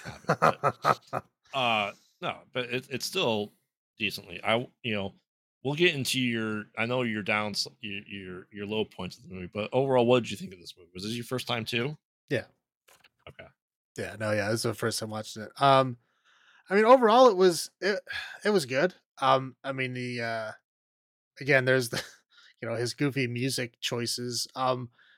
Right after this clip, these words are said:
Speaker 2: Goblin is technically part of this one, but it's really only, um, when the French girl is watching the T V,
Speaker 1: Mm-hmm.
Speaker 2: the music that's in the background is, like,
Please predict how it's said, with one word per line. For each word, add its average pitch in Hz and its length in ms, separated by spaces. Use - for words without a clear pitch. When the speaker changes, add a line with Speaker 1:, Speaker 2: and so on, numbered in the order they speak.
Speaker 2:
Goblin 202 640
is 147 240
technically 175 840
part 165 380
of 143 200
this 165 200
one, 185 220
but 147 160
it's 131 180
really 160 360
only, 131 640
um, 127 320
when 139 200
the 135 100
French 160 320
girl 143 220
is 117 140
watching 131 520
the 123 100
T 131 280
V, 131 340
Speaker 1:
Mm-hmm. 113 200
Speaker 2:
the 135 80
music 143 380
that's 139 200
in 143 80
the 135 80
background 135 520
is, 123 160
like, 123 260